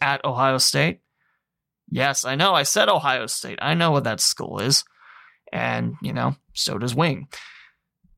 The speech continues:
Garrett Peters from Northeastern High School in Springfield. And we had a pitcher, Alec Hall, from Tecumseh, which is just down the road on forty in New Carlisle. So, yeah, we had, uh,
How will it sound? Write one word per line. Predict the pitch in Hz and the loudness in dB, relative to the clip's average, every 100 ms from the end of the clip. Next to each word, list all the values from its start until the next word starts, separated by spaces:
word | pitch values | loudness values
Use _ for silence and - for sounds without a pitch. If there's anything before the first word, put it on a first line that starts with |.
| _ _ _ _ | _ _ _ _
Garrett | 160 170 143 | 4 4 2
Peters | - 196 190 180 | 0 4 6 4
from | - 165 | 4 4
Northeastern | 160 156 160 190 185 170 | 6 4 2 0 2 4
High | 175 | 4
School | 170 - 180 185 208 - _ _ | 2 2 2 2 2 -4 _ _
in | - 170 | -2 2
Springfield. | - 165 165 151 175 202 202 | 2 4 4 6 4 4 0
And | 131 127 131 131 135 135 | 0 2 0 0 -2 0
we | 143 139 | 2 4
had | 147 147 147 143 139 - | 2 2 2 0 -2 -6
a | 131 | -6
pitcher, | 127 156 147 151 143 135 - | 2 2 4 4 4 4 2
Alec | 139 143 135 | 2 2 0
Hall, | - 147 139 | 4 4 4
from | - 131 131 | 4 2 2
Tecumseh, | - - 180 151 101 73 _ | 0 0 0 0 -6 -10 _
which | - | -8
is | - - | -4 -2
just | 117 - - _ - | 0 0 -2 _ -4
down | 117 117 | -2 -2
the | 117 | -2
road | 120 117 | -2 0
on | 113 | 0
forty | 127 139 117 85 - _ _ | 0 0 0 -4 -12 _ _
in | - | -8
New | 92 110 | -6 -4
Carlisle. | - 139 123 80 85 - - - - _ - | 0 2 2 -4 -6 -12 -20 -20 -20 _ -4
So, | 151 | 0
yeah, | 196 - - - | 2 0 -4 -6
we | - | -6
had, | - - - | -2 -2 0
uh, | 160 156 | 0 0